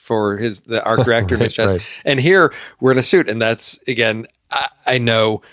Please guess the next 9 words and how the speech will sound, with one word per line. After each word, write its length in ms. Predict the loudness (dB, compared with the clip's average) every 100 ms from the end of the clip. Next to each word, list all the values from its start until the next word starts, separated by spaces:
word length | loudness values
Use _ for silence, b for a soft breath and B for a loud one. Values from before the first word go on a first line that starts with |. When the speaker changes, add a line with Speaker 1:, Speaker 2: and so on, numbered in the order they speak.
| b b -8
Speaker 1:
it's, 260 | -6 -6 -6
it's 160 | -6
disguised, 640 | -2 -2 0 0 0 -2 -6
and 220 | -12 -12 -16 _
we 60 | -6
talked 200 | -4 -2
about 180 | -4 -6
the 60 |
functionality 960 | -4 -4 -2 -4 -2 0 0 0 -4 -6